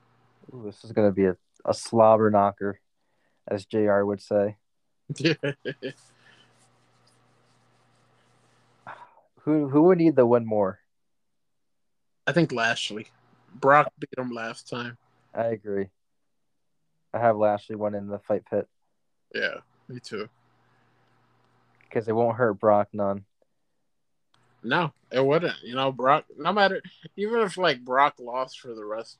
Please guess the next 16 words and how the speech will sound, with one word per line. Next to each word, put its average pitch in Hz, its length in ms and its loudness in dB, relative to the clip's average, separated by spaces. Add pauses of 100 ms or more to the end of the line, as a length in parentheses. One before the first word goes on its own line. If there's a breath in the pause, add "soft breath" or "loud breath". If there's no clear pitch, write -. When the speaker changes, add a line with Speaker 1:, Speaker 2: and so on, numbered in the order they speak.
(100)
Speaker 2:
you 120 100 -14
know, 107 160 -10
the 107 80 -12
rest 117 320 -4
of 120 100 -10
his 113 340 -10 (540 soft breath)
freaking 120 340 -4
W 120 260 -2
W 117 340 -8
E 113 120 -8
career, 101 600 -6 (720)
it's - 200 -8
not 214 200 4
gonna 196 200 4
hurt 156 280 2
him. 107 160 -14